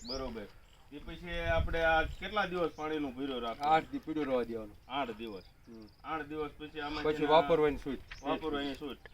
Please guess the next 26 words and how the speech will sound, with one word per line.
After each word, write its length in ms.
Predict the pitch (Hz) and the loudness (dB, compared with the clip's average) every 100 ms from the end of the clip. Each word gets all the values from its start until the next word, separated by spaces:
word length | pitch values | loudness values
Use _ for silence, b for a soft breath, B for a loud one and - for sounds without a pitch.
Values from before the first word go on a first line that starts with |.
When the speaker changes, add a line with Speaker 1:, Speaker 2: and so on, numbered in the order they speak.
| - - - | -16 -10 -2
Speaker 1:
પાણી 440 | 160 170 165 160 | 0 2 2 2
નવું 340 | 165 170 165 | 2 4 4
આપણે 220 | 160 165 151 | 4 2 -2
જેટલું 300 | 170 165 - | -2 -6 -6
ખેંચતા 380 | 185 196 185 | -4 -4 0
જઈએ, 140 | 156 139 | 0 0
Speaker 2:
હા, 540 | 117 113 - - 143 | -2 -6 -6 2 4
Speaker 1:
એટલું 0 | |
Speaker 2:
એટલું 140 | 170 190 | 4 4
Speaker 1:
પાણી 320 | 156 165 196 | 8 8 8
Speaker 2:
ભરતું 180 | 202 143 | 4 4
જવાનું. 540 | 123 117 - - 135 | 4 4 0 0 0
Speaker 1:
નવું 360 | 147 165 156 143 | 0 2 2 0
બ-, 100 | 151 | 0
અંદર 280 | 160 156 | 2 2
બીજું 280 | 139 - - | 4 8 8
ઉમેરતું 460 | 165 170 - - - | 8 6 6 4 4
જવાનું. 220 | 110 110 | 2 0
Speaker 2:
ઉમેરતું 440 | 131 123 110 117 | -2 -2 -6 -10
જવાનું. 220 | 110 110 123 | -12 -6 -4
Speaker 1:
આ 80 | |
પાણી 320 | 135 151 175 170 | -2 2 4 4
આપણે 520 | 165 170 165 156 156 147 - - - | 4 6 6 8 6 4 2 -2 -6
આ 60 | 117 | -4
કેચિંગ, 520 | - 165 175 175 165 | 4 4 4 2 4
અ, 420 | 160 160 156 151 | 6 6 6 2